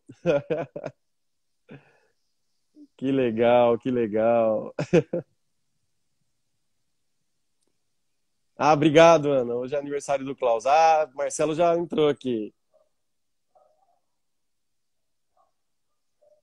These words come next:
Mandei o convite já pra você, Marcelo.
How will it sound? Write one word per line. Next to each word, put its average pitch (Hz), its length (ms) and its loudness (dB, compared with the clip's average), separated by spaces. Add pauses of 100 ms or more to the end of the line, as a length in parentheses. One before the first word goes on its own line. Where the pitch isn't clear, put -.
(840)
Mandei 135 220 0
o 160 60 -2
convite 185 340 0
já 185 120 4
pra 180 120 -2
você, 180 260 -2
Marcelo. 139 460 -2